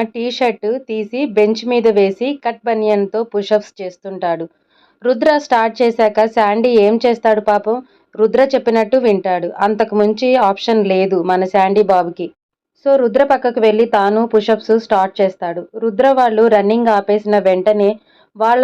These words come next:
వెనకనే ఉన్న వచ్చిన సరియు బేబీ రుద్ర మాటలు విని, "ఓ, అంటే నా రుద్ర బేబీ డైలీ యాభై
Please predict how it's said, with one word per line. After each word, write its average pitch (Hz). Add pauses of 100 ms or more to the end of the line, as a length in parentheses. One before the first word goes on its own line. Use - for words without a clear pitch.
వెనకనే 240 (880)
ఉన్న 226
వచ్చిన 220
సరియు 220
బేబీ 226
రుద్ర 214
మాటలు 214
విని, 208
"ఓ, 220 (160)
అంటే 202
నా 220
రుద్ర 185
బేబీ 226
డైలీ 202 (720)
యాభై 208